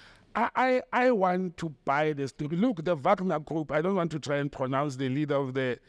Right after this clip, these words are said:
the name of the leader of the Wagner Group. Uh, it's, it's complicated for me. But I want to fall into the trap of the story that this was well planned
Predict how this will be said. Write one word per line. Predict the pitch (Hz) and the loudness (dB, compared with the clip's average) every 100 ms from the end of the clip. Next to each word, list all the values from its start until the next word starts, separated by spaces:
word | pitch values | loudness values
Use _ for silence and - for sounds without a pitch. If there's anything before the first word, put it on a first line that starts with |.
| _ - | _ -4
the | 156 | 0
name | 156 185 170 | 4 4 2
of | 151 | 0
the | 143 | -2
leader | 139 147 143 | 0 0 -2
of | 131 | -2
the | 131 | 0
Wagner | 131 139 143 | 0 0 -4
Group. | 131 127 135 123 | -2 -6 -6 -4
Uh, | |
it's, | 135 135 123 - | -2 -2 -4 -10
it's | - | -6
complicated | - 160 156 151 151 135 - | -4 -2 -2 -2 -2 -4 -6
for | 123 | -6
me. | 135 - _ _ - - - | -6 -8 _ _ -20 -20 -8
But | 135 196 190 - _ _ - | 2 4 4 -2 _ _ -2
I | 180 | 2
want | 202 240 233 | 4 4 0
to | - 180 156 | -4 -6 -8
fall | - - 180 185 180 | -12 -2 4 4 2
into | 175 165 160 | -2 -2 -2
the | 151 143 | -2 -4
trap | - - 160 135 _ _ _ - - - _ | -8 -4 -4 -4 _ _ _ -20 -20 -20 _
of | 165 156 | -2 0
the | 147 | -2
story | - - 156 135 139 | -2 0 0 0 -2
that | 131 135 - _ - | -2 -2 -6 _ 0
this | 175 175 | 2 2
was | 156 135 | 0 0
well | 135 131 | 0 -2
planned | 104 117 101 98 | -2 -4 -4 -8